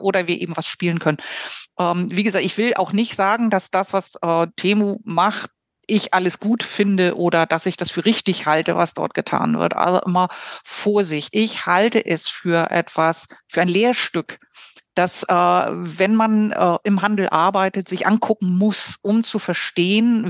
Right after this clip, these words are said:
wie gut solche Unternehmen heute schon die Trigger setzen können bei jungen Menschen. Ob, ob das moralisch okay ist, das lasse ich jetzt hier mal offen. Ich, dazu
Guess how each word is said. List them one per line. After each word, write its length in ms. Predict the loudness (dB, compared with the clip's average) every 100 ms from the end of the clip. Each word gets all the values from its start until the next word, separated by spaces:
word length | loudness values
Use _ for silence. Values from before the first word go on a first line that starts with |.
| 0
wie 200 | 0 0
gut 520 | -2 0 0 -2 -8 -12
solche 440 | -2 2 2 0
Unternehmen 880 | 0 2 2 2 2 2 0 -4 -8 -8
heute 400 | 0 0 0 -4
schon 440 | -2 0 2 2 -2 -18 -18 -10 -2
die 120 | -2
Trigger 420 | 2 2 4 2
setzen 440 | 2 0 0 -2
können 280 | 0 -2 0
bei 120 | 0
jungen 320 | 2 2 2 2
Menschen. 540 | 2 2 0 -6 -10
Ob, 260 | -4 -2 -2 0
ob 220 | -2 0
das 280 | 0 0 0
moralisch 840 | 2 2 2 2 2 2 2 0 -6
okay 440 | -10 -6 0 0
ist, 300 | 0 -4 -6
das 140 | -10 -4
lasse 200 | -2 -2
ich 100 | -4
jetzt 200 | -8 -4
hier 120 | -4
mal 100 | 0
offen. 280 | 0 -2 -6
Ich, 140 | -8 -10 _ _ _ _ _ _ _ _ _ _
dazu 320 | -2 -2 -4